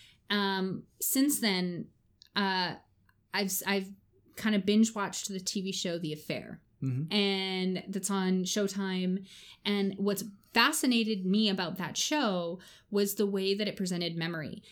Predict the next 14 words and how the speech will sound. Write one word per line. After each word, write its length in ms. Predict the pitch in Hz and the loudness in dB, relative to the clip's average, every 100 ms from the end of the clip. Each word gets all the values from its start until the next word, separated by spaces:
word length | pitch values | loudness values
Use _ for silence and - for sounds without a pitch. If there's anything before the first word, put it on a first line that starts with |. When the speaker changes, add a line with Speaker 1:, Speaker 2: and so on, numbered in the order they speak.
| - | -2
Speaker 1:
and 100 | 190 | 0
how 140 | 202 190 | 0 0
each 260 | 247 247 | -2 -2
character 300 | - 214 202 190 | -2 -4 -2 -4
has 140 | 190 | -4
a 60 | 175 | -2
different 680 | 185 202 202 202 190 185 _ _ _ - | 0 0 0 -2 -4 -8 _ _ _ -6
truth 600 | - 226 196 151 151 - - | -4 2 2 0 -8 -8 -4
about 300 | 190 196 - | -2 -2 0
the 120 | 190 | 0
events 320 | 185 180 - | 0 -2 -2
that 100 | 170 | -6
are 80 | 165 | -4
happening. 480 | 175 - - - | -6 -6 -8 -8